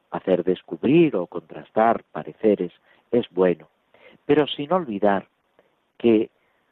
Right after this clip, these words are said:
todo lo que va pasando en nuestra vida debe servir para nuestra purificación, para nuestra santidad. Se dice en el Nuevo Testamento que a los que aman a Dios,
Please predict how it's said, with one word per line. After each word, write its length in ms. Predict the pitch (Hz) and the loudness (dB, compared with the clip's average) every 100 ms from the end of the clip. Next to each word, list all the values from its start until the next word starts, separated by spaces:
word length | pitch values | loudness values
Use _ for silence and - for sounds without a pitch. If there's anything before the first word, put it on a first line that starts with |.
| _ _ _ _ _ | _ _ _ _ _
todo 440 | - 214 117 85 - _ - | -2 0 0 -2 -4 _ -4
lo 140 | 101 | -4
que 120 | - | 0
va 140 | 95 117 | 0 0
pasando 500 | 104 - 120 104 82 | -2 -4 -4 -4 -8
en 80 | 90 | -8
nuestra 380 | 156 - 101 | -8 -6 -4
vida 400 | 85 92 82 73 _ _ _ _ _ _ _ | 0 0 0 -4 _ _ _ _ _ _ _
debe 320 | - 135 135 - | 2 4 2 0
servir 500 | 98 85 139 165 - _ _ _ _ _ | -2 -2 0 0 0 _ _ _ _ _
para 180 | 110 101 | -2 -2
nuestra 580 | 104 127 - 113 104 - _ _ | -4 -10 -4 0 0 -2 _ _
purificación, 960 | 98 92 87 85 - - 110 113 104 101 _ _ _ - | -6 -4 -6 -10 -10 -6 0 0 0 _ _ _ _ -2
para 320 | 101 101 - _ | 2 2 0 _
nuestra 480 | 107 117 - 95 85 | -6 -6 -2 -2 -2
santidad. 580 | 90 80 - 78 80 78 _ _ _ _ _ _ _ _ _ _ - _ _ 98 | -6 -10 -10 -6 -6 -6 _ _ _ _ _ _ _ _ _ _ -20 _ _ -2
Se 80 | |
dice 520 | 90 101 - 92 92 - | 0 0 2 2 2 -2
en 160 | 101 85 | -8 -6
el 100 | 82 | -6
Nuevo 200 | 92 95 | -4 -4
Testamento 760 | 101 - 104 104 98 - 95 _ _ _ _ | -4 -2 0 0 -2 -2 -4 _ _ _ _
que 240 | - 113 - | 2 2 2
a 100 | 104 | 0
los 180 | 98 87 _ | 0 -2 _
que 120 | 101 | 2
aman 280 | 98 98 107 | 4 2 -2
a 80 | 117 | -2
Dios, 280 | 98 92 | 0 0